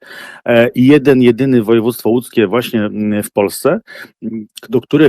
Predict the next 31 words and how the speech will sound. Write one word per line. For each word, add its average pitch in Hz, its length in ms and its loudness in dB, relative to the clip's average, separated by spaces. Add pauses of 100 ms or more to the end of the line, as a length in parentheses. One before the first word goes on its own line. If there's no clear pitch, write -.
(120)
m, 120 340 2
skierowała, 123 720 2
m, 107 400 -6
pieniądze 117 480 -4
na 110 120 -2
te, 113 280 -6
i, 120 220 -4
i 113 140 -4
doradców 113 600 -2
na 117 280 0
to, 113 200 -2
byśmy 113 520 0
zbadali 113 500 0
tą 117 160 -2
sytuację, 104 800 -6 (380)
spróbowali, 120 800 0 (120)
em, 113 380 -4 (280)
znaleźć 117 720 -2
sposoby 120 640 0
na 113 200 -4
to, 120 140 -6
by 107 140 -8
powstrzymać 120 640 -4
tą 113 100 -4
ucieczkę 113 520 -4
talentów, 107 460 -2
młodych 104 280 -2
ludzi 110 320 -2 (360)
poza 117 280 2
nasze 113 260 0
województwo. 104 640 -2